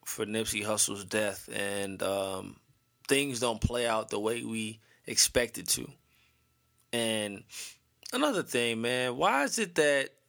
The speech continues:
niggas can't come together and be peaceful? Why is it that Nipsey Hussle's vigil in front of the, the fucking store ended up in a stampede of people just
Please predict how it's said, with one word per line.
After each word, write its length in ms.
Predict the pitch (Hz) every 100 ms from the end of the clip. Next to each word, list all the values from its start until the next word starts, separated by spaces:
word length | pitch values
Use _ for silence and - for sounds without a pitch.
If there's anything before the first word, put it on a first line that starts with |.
| _ -
niggas 480 | 135 220 220 214
can't 280 | - 180 165
come 320 | - 151 160
together 680 | 127 90 104 175 139 104 95 - _ _ _
and 220 | 147 127
be 160 | 113 151
peaceful? 640 | 147 - 131 120 - - - - - -
Why 260 | - 170 202
is 160 | 381 269
it 120 | -
that 140 | 214
Nipsey 420 | 208 214 - 190
Hussle's 440 | 175 180 - 151 135
vigil 640 | 123 175 151 127 110 110 - - - -
in 140 | 143
front 300 | 135 - 180
of 220 | 175 165 151
the, 160 | 127 - _ - -
the 100 | 156
fucking 400 | - 220 180 139
store 640 | 113 - 202 196 135 123 - - - -
ended 320 | 208 196 165
up 220 | 175 160
in 100 | 156
a 80 | 143
stampede 800 | - - 185 170 139 - 202 180
of 160 | 135 -
people 360 | - 175 156
just 380 | 139 165 151 -